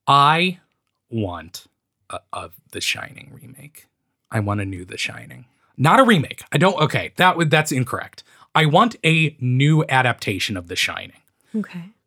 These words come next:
Speaker 1: Specifically done by either Ari Aster or David Eggers.
Speaker 2: What
Speaker 1: Ari,
Speaker 2: movies are you?
Speaker 1: Ari Aster directed,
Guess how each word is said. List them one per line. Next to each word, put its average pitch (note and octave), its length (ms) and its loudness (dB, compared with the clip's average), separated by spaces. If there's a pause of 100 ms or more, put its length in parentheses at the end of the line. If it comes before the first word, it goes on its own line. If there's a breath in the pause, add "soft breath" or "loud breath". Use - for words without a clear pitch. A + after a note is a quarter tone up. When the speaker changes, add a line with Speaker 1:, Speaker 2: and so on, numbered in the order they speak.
(180)
Speaker 1:
Specifically - 1160 -2
done A2 540 -2 (480)
by G#2 280 -4 (140)
either D#3+ 720 2 (440)
Ari D3 520 0
Aster E3 640 0 (320)
or G2 300 -6
David G#2 440 -6
Eggers. - 640 -12 (160)
Speaker 2:
What A3+ 200 2
Speaker 1:
Ari, A#3+ 180 6
Speaker 2:
movies A3 340 0
are F#3+ 100 0
you? F3+ 320 -2
Speaker 1:
Ari E3+ 440 2
Aster A2+ 640 -4 (360)
directed, G#2+ 720 -4